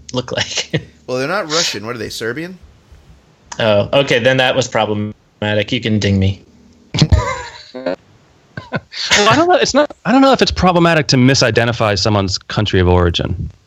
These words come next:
Speaker 1: Oh, all right. Then t-, rewind.
Speaker 2: Probably case dependent.
Speaker 1: Take back.
Speaker 2: Yeah, he's Bosnian.
Speaker 1: Yeah,
Speaker 3: Yeah,
Speaker 1: yeah.
Speaker 3: that didn't
Speaker 2: He's
Speaker 3: feel problematic. Yeah,
Speaker 2: he's Bosnian.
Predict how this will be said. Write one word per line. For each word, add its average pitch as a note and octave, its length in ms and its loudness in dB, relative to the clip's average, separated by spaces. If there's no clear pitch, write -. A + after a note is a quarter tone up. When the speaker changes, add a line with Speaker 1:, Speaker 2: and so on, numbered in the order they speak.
Speaker 1:
Oh, C#3+ 280 -2
all - 180 -4
right. B2+ 320 2
Then A#2 340 2
t-, - 260 -8
rewind. G#3 680 4
Speaker 2:
Probably D3+ 180 -6
case A2+ 240 -6
dependent. F#3+ 380 -2
Speaker 1:
Take - 180 -6
back. - 340 -4
Speaker 2:
Yeah, F#2+ 180 -14
he's C#3 160 -6
Bosnian. A2 640 -4
Speaker 1:
Yeah, A2+ 120 -4
Speaker 3:
Yeah, E3 200 4
Speaker 1:
yeah. A2+ 80 0
Speaker 3:
that E3+ 100 2
didn't F#3+ 120 2
Speaker 2:
He's D3 80 -2
Speaker 3:
feel C#3 160 2
problematic. G2 760 -2
Yeah, - 300 -8
Speaker 2:
he's A2+ 140 -10
Bosnian. G#2 540 -6